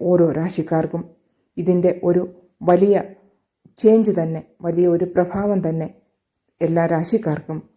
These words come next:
അനുഭവപ്പെടുന്നതായിരിക്കും. അതാണ് ഈ വീഡിയോയിലൂടെ ഞാൻ പറയാൻ പോകുന്നത്. മിഥുനൻ രാശിയുടെ രാശിസ്വാമി ബുധൻ. മകയിരത്തിൻ്റെ മൂന്നും നാലും പാദങ്ങൾ, തിരുവാതിര, പുണർദത്തിൻ്റെ ഒന്ന്, രണ്ട്,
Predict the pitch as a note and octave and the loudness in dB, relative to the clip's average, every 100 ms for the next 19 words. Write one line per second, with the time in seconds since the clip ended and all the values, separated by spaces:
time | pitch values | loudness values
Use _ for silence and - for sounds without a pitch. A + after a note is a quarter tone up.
0 | _ E3+ D#3+ D#3+ D#3+ E3 D#3+ D#3+ D#3+ D#3 | _ -6 -6 -4 -2 -2 -2 -4 -2 -2
1 | D3+ E3 - _ _ _ _ _ F#3+ E3 | -2 -6 -10 _ _ _ _ _ 0 0
2 | D#3 D#3+ - E3 D#3+ D3+ D#3 D#3+ D#3+ D#3+ | 0 -4 -8 -8 -6 -4 -2 0 0 -2
3 | D#3 - E3 E3+ E3+ - E3 D#3+ D#3+ D#3 | -4 -6 -8 -8 -10 -8 -4 -2 -2 -2
4 | D#3 D#3+ D#3+ D#3+ - _ _ _ _ _ | -2 -2 -2 -4 -6 _ _ _ _ _
5 | _ _ _ - G#3 G3+ G3+ G3+ G3 G3 | _ _ _ -2 4 6 6 4 4 2
6 | G3 G3 G3+ G#3 - G3+ G#3+ A3 A3+ - | 2 2 2 0 -2 0 2 0 -4 -4
7 | D#3+ D#3+ D#3+ _ _ D#3+ E3 F3 E3 - | -2 -4 -8 _ _ -6 -4 -4 -6 -8
8 | _ _ _ _ _ _ _ _ _ - | _ _ _ _ _ _ _ _ _ 0
9 | E3+ F3 F#3 F#3+ F#3+ F#3 F#3+ - - F#3+ | 2 6 6 6 4 0 0 -4 -6 -2
10 | G3+ G3+ G3 G3 F#3+ G3 F#3+ F#3+ G3 A3 | 0 0 2 2 2 2 2 4 2 -2
11 | A#3 - _ _ - G3+ G3 E3+ D#3 D3 | -8 -16 _ _ 0 4 4 4 2 -2
12 | - _ _ _ - F#3 F#3+ F#3+ G3 G3 | -6 _ _ _ 0 2 4 4 2 2
13 | G3+ G#3 - - - F#3 G3 G#3+ G#3+ F#3 | 0 -2 -6 -14 -2 2 2 2 0 -2
14 | F#3 F#3+ | 2 2